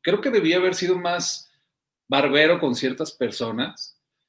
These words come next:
pero el problema es ese carácter norteño que luego <laughs> uno es más pinche terco y no quiere como ser así, que tampoco, pues, es malo.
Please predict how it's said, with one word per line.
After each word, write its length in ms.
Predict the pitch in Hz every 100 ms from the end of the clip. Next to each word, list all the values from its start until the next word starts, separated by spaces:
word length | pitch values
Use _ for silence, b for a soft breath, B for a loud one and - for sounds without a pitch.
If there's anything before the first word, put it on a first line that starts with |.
| _ _ _ _ _ _ -
pero 200 | 127 127
el 180 | 127 -
problema 580 | 131 127 147 175 196
es 180 | 202 196
ese 300 | 190 180 196
carácter 480 | 180 156 165 - 190
norteño 840 | 180 143 120 - 165 175 175 175 170
que 100 | 143
luego 240 | 135 160
<laughs> 480 | 170 - - 214 -
uno 120 | 208
es 180 | - 196
más 320 | 180 180 -
pinche 520 | 185 190 - - 185 165
terco 320 | 147 151 165
y 40 |
no 140 | 160 165
quiere 320 | 160 165 156
como 240 | 151 123
ser 180 | 113 131
así, 240 | 147 143
que 100 | -
tampoco, 500 | - - - - 269 -
pues, 180 | -
es 180 | 123 123
malo. 560 | 143 127 110 110 - -